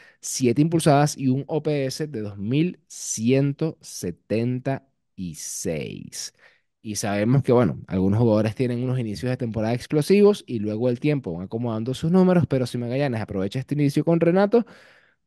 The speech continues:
puede asegurar la clasificación desde temprano. Yo no sé si... Mira, el tema es que las últimas dos temporadas hay dos equipos que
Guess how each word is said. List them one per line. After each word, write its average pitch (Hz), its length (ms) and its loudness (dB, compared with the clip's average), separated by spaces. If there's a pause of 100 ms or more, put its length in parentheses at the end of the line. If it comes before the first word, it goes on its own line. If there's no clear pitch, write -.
(100)
puede 160 520 6
asegurar 110 720 0
la 101 200 -6
clasificación 98 840 -4
desde 123 200 0
temprano. 78 600 -8
Yo 175 220 4
no 208 160 2
sé 208 380 0
si... 117 760 -2 (1800)
Mira, 135 360 2 (160)
el 151 200 0
tema 220 260 4
es 202 100 0
que 233 300 2 (640)
las 160 140 2
últimas 180 300 2
dos 175 100 4
temporadas 160 840 0 (220)
hay 143 160 2
dos 165 140 4
equipos 139 440 -4 (180)
que 113 360 -2